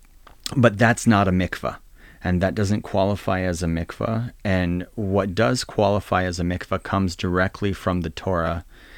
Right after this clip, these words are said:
and is, um, established even further. We see in the Brit Hadashah, we, we see stories about mikvaot being used, and, um, it's,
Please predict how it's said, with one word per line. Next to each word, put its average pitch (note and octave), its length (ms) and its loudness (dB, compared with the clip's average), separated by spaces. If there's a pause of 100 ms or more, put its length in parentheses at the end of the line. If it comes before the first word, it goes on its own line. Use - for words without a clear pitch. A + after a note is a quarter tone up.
(300)
and F2 480 0
is, F2 640 -2 (240)
um, F2 560 -4 (560)
established G#2+ 640 0
even F#2+ 200 0
further. G#2 640 0
We G2 160 -2
see G2 400 -2
in F#2+ 80 0
the F#2+ 60 0
Brit F#2+ 220 0
Hadashah, G#2 520 -2 (100)
we, F#2 380 -4
we F#2+ 80 -4
see G2 180 -6
stories G#2+ 560 0
about E2+ 360 -4 (420)
mikvaot F2+ 720 -2
being F2+ 220 -2
used, A#2+ 540 0
and, F2 440 -2
um, E2+ 320 -4 (560)
it's, - 640 -8